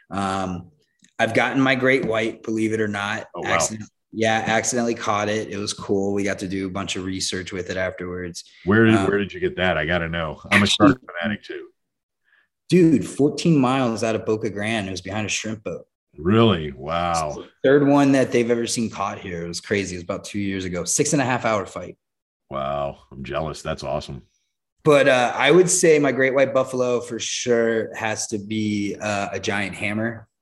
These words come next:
Speaker 1: Um, I've hooked quite a few, um,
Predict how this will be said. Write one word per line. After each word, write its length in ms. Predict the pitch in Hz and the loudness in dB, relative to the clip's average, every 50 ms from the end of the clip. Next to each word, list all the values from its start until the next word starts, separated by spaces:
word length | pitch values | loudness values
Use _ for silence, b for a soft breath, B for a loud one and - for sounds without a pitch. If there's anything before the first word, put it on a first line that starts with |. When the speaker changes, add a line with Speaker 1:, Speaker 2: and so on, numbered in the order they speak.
| _ - | _ -6
Speaker 1:
Um, 320 | 104 101 98 95 95 90 | -4 -2 -2 -2 -2 -2
I've 160 | 87 98 95 - | -4 -4 -6 -4
hooked 320 | - 110 110 110 - - - - _ _ _ _ | -2 -2 -2 -2 -2 -10 -12 -12 _ _ _ _
quite 240 | _ - 117 110 107 | _ -4 -2 -2 -2
a 20 | 110 | -2
few, 520 | - - 104 104 107 113 123 127 - b b b b b b b b _ _ 85 | -4 -4 0 0 2 0 0 -4 -10 b b b b b b b b _ _ -10
um, 520 | 87 90 90 90 90 90 90 90 - | -8 -6 -6 -6 -4 -4 -6 -6 -8